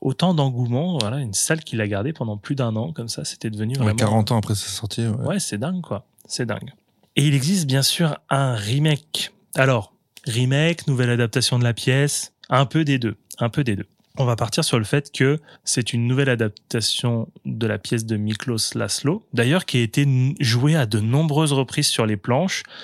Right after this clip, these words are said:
Speaker 1: euh, notamment aussi à Broadway. Je vais pas tout vous dire, parce que, bon, je vais juste vous dire au final qu'il a été adapté de nombreuses fois, que ce soit en France, aux États-Unis, un peu partout dans le monde. Et il existe cette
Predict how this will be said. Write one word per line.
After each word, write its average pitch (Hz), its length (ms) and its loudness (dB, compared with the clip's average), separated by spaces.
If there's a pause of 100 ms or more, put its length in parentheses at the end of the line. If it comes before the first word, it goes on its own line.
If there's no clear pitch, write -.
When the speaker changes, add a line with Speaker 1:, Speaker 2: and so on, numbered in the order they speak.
(320)
Speaker 1:
euh, 113 160 0
notamment 120 480 2
aussi 127 240 0
à 113 80 2
Broadway. 113 400 2
Je 131 80 -2
vais 107 80 -2
pas 113 440 -2 (460)
tout 131 140 -4
vous 117 160 -4
dire, 127 240 -2
parce - 180 -4
que, - 80 -6
bon, 107 160 -4 (460)
je 110 180 -6
vais 117 60 -2
juste 135 100 -2
vous 113 120 -2
dire 123 160 0
au - 20 -4
final 113 300 -6
qu'il - 180 -8
a - 20 -4
été 101 420 -8 (120)
adapté 113 360 -2
de 120 120 0
nombreuses 117 460 0
fois, 123 540 0
que - 120 -8
ce - 60 -4
soit 120 120 -2
en 110 80 0
France, 123 580 -2
aux 127 60 2
États-Unis, 104 720 -2
un 117 80 -4
peu 147 100 -4
partout - 280 -4
dans 135 100 2
le 117 60 0
monde. 101 240 -4 (1120)
Et 143 100 4
il 139 60 2
existe 143 500 2
cette - 380 -2